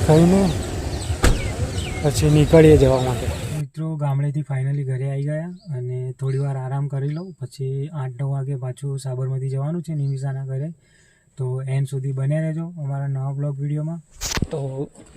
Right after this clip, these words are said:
જઈએ ઘરે અને આરામ કરી લઈએ, પછી નીકળીએ મોડે. તો મિત્રો, સાબરમતી જવા માટે નીકળી ગયો, રસ્તામાં જ છું. બસ હમણાં નીકળ્યો,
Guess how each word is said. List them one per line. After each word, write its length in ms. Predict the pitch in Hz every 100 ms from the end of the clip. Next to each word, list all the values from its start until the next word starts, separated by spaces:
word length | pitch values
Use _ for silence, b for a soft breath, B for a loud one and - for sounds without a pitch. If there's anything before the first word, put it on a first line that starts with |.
| 226
જઈએ 360 | 196 139 147 165
ઘરે 280 | 135 135 175 - - - b b b b b - - - _ -
અને 400 | 131 131 131 127 - - - _ b b b b b b - _ _ _ -
આરામ 280 | 135 147 147
કરી 280 | 139 139 160
લઈએ, 200 | 185 175
પછી 300 | 143 - 135
નીકળીએ 420 | 127 131 123 127
મોડે. 360 | 117 - -
તો 80 | 156
મિત્રો, 340 | 151 143 156 160
સાબરમતી 640 | 151 139 143 143 143 151
જવા 260 | 143 143 151
માટે 280 | 151 156
નીકળી 280 | 147 135 147
ગયો, 320 | 156 165 170
રસ્તામાં 540 | 151 131 151 151 156 -
જ 60 |
છું. 180 | - -
બસ 280 | 147 151 -
હમણાં 260 | 156 135 151
નીકળ્યો, 460 | 147 147 165 165